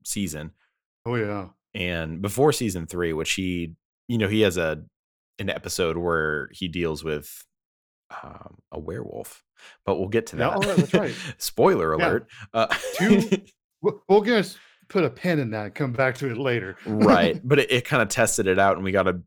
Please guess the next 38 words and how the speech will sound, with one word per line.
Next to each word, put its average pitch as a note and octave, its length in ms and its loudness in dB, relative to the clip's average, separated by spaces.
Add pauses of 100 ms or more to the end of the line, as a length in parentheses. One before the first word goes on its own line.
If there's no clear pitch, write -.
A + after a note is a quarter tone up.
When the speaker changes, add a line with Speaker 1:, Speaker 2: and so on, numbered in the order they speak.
(100)
Speaker 1:
a A#2+ 100 0 (340)
bit D#3 140 4
more C3 200 4
of A2 80 0
a G2+ 60 -2
feel G2+ 360 0
for G2 140 -2
what F2 280 0
Beast F2 260 -6
Boy D2+ 220 -2
is C#2 100 -8
like, C#2+ 300 -4
and E2 100 -6
I D#2+ 120 -6
appreciated D2+ 680 -10
that. C#2+ 240 -6 (500)
But G2 400 0
Speaker 2:
Right. - 80 -20 (220)
Speaker 1:
I, F#2 200 -4
I F#2+ 120 -4
think A#2 360 -6
that, G2+ 280 -2
you G#2 120 -4
know, D#2+ 120 -2
we've D#2+ 160 -6
kinda D2 180 -6
said D2 180 -2
all C#2+ 160 -2
we C#2+ 120 -8
can C#2 160 -14
say C2+ 240 -6
about B1+ 340 -6 (180)
this F2+ 180 -10 (120)
Speaker 2:
Oh, A3 100 4
for D#3 120 -2
Speaker 1:
particular - 0 -
Speaker 2:
sure. A2+ 200 -6
Speaker 1:
episode. - 380 -12